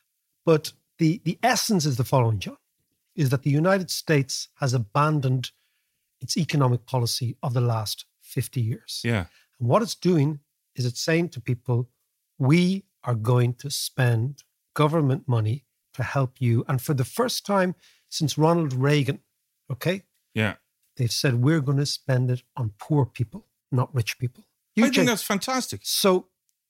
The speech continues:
Speaker 1: why, why don't we, and, but to analyze this, we've got to think, okay,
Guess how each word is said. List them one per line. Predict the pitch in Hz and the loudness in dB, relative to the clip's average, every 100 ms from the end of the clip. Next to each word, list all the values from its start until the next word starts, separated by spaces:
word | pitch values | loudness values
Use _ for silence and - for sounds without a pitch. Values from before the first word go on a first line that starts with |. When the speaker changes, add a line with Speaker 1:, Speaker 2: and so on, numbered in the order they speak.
| - | 0
Speaker 1:
why, | 220 285 | 4 4
why | 240 214 | 2 0
don't | 233 214 | 0 -2
we, | 160 147 - | -2 -2 0
and, | 151 - - | -2 -2 -2
but | 135 131 - _ _ _ _ _ _ _ _ _ - | 0 0 0 _ _ _ _ _ _ _ _ _ -12
to | - - | -6 2
analyze | 196 240 190 143 120 | 2 4 2 0 0
this, | 151 127 | -2 -4
we've | 156 123 | -4 -2
got | 147 | -2
to | |
think, | 123 131 120 | -2 -4 -4
okay, | 123 - | -6 -4